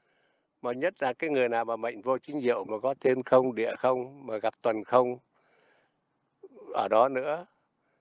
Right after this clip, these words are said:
thì đương nhiên là, là, là nó tốt, đâu phải là xấu. Mà người nào lại được cái cách vô chính diệu mà để có âm dương nó ở tam hợp hay là xung chiếu nó chiếu thì cũng là cách tốt, chứ đâu phải là xấu.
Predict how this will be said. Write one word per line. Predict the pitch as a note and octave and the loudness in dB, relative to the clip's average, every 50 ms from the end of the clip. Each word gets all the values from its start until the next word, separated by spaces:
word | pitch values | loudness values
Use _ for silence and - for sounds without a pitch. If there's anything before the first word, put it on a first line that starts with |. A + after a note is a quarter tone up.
| _ _ _ _ _ | _ _ _ _ _
thì | - G#2+ A2 | -8 -4 -2
đương | A#2 C3+ C3+ C3+ | 0 0 0 2
nhiên | C#3 C#3+ C3+ | 2 2 2
là, | C3 B2 | 2 0
là, | A#2 A2+ A2+ A2 A#2 | 0 0 0 -2 -2
là | A#2+ A#2+ A#2 A#2 | -4 -8 -8 -10
nó | B2 C#3 C#3 C3+ C#3+ C#3 D3 | -12 -14 -18 -18 -14 -14 -12
tốt, | - - G3 G#3 A#3+ C4 _ _ _ _ _ _ _ _ _ _ _ _ _ _ _ _ _ _ _ _ _ _ _ | -4 0 0 0 0 -2 _ _ _ _ _ _ _ _ _ _ _ _ _ _ _ _ _ _ _ _ _ _ _
đâu | - D3 | -8 -6
phải | B2+ G#2+ G2 | -6 -4 -4
là | G#2 A2+ | -4 -4
xấu. | - - B2 C3+ D#3+ G3 A3 A3+ - _ _ _ _ _ _ _ _ _ _ | 0 2 2 2 2 -2 -8 -14 -20 _ _ _ _ _ _ _ _ _ _
Mà | - A#2+ A#2 | -6 -6 -4
người | A#2 A#2+ A#2+ A#2 | -2 0 0 0
nào | A2+ A2+ A#2 A#2 | 0 -2 -4 -2
lại | A2+ A2+ A2 | -4 -4 -6
được | G#2 G#2+ A#2 A2+ G#2+ - | -4 -4 -4 -4 -2 -4
cái | D3 D3+ | -6 -6
cách | - - G#3 A3+ - _ _ _ _ _ _ _ _ _ - - _ _ _ | -4 -4 -4 -6 -6 _ _ _ _ _ _ _ _ _ -20 -20 _ _ _
vô | C#3 C#3 C#3 | 6 6 6
chính | B2+ - D3+ E3 | 6 0 -4 -2
diệu | D#3 C#3 C3+ A#2+ A#2 | 2 4 4 4 2
mà | A2 A2+ A2 | 0 -2 -2
để | G#2+ G#2+ G#2 - | -2 -4 -8 0
có | - C#3 D3 D#3+ - - - - - | 2 2 2 2 0 -6 -14 -20 -6
âm | _ - D3 C3+ C#3+ | _ 0 2 2 2
dương | C3 B2+ D3 D3 D3 C#3+ C3+ | 0 2 2 2 2 2 0
nó | D3+ D#3+ | -2 -4
ở | C#3 G2 F#2 F2+ F2+ F#2 - _ _ | -4 -4 -6 -8 -12 -14 -18 _ _
tam | - C3 B2+ B2+ B2+ | -2 -2 -2 -2 -4
hợp | A2+ A#2+ A2 A2 - _ _ _ _ _ _ _ _ _ _ _ _ _ | -6 -4 -4 -4 -6 _ _ _ _ _ _ _ _ _ _ _ _ _
hay | - B2+ B2 | -2 0 0
là | B2+ B2 A2+ | 0 0 -2
xung | - - B2+ B2 B2 | -2 -4 -4 -4 0
chiếu | - C#3 C3+ C#3+ | 0 0 2 2
nó | D#3+ D#3+ | 0 -4
chiếu | D3+ - - C3+ C3+ D#3 F3 F#3+ - | -4 -2 -2 0 0 0 -2 -4 -8
thì | - - A#2+ | -10 -12 -6
cũng | - - C3 D3+ E3+ | -4 -4 -2 2 2
là | - - | 2 2
cách | - - E3 D#3+ _ | 4 2 -2 2 _
tốt, | - F#3 G#3 A#3+ - _ _ _ _ _ _ _ _ | 6 6 6 6 2 _ _ _ _ _ _ _ _
chứ | D3+ | -4
đâu | D3 C#3+ C#3 - | -2 -2 -2 -2
phải | - F#2 | -4 -8
là | G2 A2+ | -10 -6
xấu. | - - C#3 C#3+ F3+ B3 B3+ | 2 4 4 4 4 2 -4